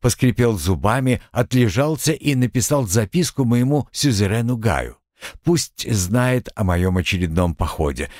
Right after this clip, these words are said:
тем более что разговор на эту тему был при нашей последней встрече. Далее я собрал офицеров, в очередной раз подтвердил полномочия полковника Альеры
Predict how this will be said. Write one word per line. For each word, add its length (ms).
тем 160
более 320
что 220
разговор 560
на 80
эту 220
тему 400
был 280
при 200
нашей 380
последней 600
встрече. 540
Далее 460
я 180
собрал 460
офицеров, 720
в 100
очередной 540
раз 220
подтвердил 680
полномочия 720
полковника 840
Альеры 520